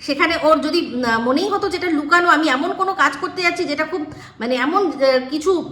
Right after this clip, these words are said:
যেটা লোকে জানলে চিচিতুতু করবে, তাহলে লুকানোর ব্যবস্থা থাকতো, মুখ সেক্ষেত্রে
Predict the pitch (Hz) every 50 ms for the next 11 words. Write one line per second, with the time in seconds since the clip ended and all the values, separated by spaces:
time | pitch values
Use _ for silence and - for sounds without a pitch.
0 | 247 226 277 277 311 302 277 277 277 330 285 277 262 277 294 311 294 - 262 -
1 | 349 359 403 392 415 415 - 370 339 269 269 269 - 247 233 247 311 370 415 370
2 | 349 339 339 339 339 349 311 277 254 247 262 254 - 269 254 226 208 208 - -
3 | 196 185 190 - - - - - - - _ _ - 247 254 285 294 294 - 339
4 | 285 294 359 330 - 403